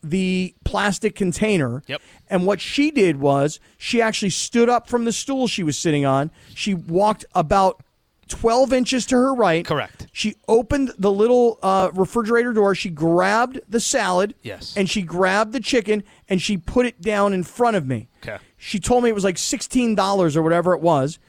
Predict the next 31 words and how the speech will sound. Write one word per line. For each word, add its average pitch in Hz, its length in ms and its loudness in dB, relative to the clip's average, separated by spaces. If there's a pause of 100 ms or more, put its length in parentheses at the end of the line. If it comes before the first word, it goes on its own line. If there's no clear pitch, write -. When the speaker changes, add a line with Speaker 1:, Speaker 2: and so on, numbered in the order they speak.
(300)
Speaker 1:
And 196 120 0
then 233 140 2
as 226 120 2
I 208 120 4
go 220 280 2
to, 214 500 -2
uh, 185 320 2
you 208 80 -2
know, 185 80 2
put 226 180 -2
my 202 140 0
card 247 320 2
in, 196 160 0
in 196 40 -2
the 190 60 0
machine, 214 400 0 (240)
it 202 160 -2
says, 214 220 2
"Do 185 80 -4
you 226 100 2
want 220 220 2
to - 40 -12
tip 196 160 2
Speaker 2:
Now 139 80 -4
you 139 80 -4
got 226 160 0
the 226 100 -4
option 247 140 0
Speaker 1:
eighteen, 240 180 0
Speaker 2:
of - 100 -10
tipping. - 260 -14